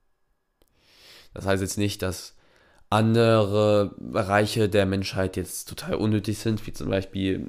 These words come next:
äh, künstlerische Bereiche oder so, das möchte ich auf gar keinen Fall sagen. Ähm, aber ich habe jetzt nur die beiden genannt, weil ich mich, äh, damit ja auch relativ viel befasse.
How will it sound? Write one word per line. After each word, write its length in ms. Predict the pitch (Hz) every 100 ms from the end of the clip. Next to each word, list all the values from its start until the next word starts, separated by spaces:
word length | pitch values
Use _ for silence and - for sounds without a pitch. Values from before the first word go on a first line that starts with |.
| -
äh, 120 | 98 - - - - - -
künstlerische 480 | 117 104 107 110 107
Bereiche 340 | 104 104 113
oder 140 | 107
so, 160 | 101 104
das 160 | 92 95
möchte 180 | 95
ich 0 |
auf 100 | -
gar 120 | - 95
keinen 240 | 98 98
Fall 180 | 101 98
sagen. 320 | 101 104 101 - - - - - -
Ähm, 380 | 101 98 92 98 _ _ _
aber 240 | 98 98
ich 200 | 87 90
habe 180 | 95 95
jetzt 220 | 92 95
nur 100 | 95
die 120 | 90 -
beiden 300 | - - 98
genannt, 400 | 92 92 170 -
weil 260 | - 95 -
ich 160 | -
mich, 400 | 95 - - - -
äh, 240 | 98 98
damit 300 | 92 90 -
ja 80 | 90
auch 120 | 101
relativ 300 | 104 104 95
viel 120 | -
befasse. 480 | 104 92 - - -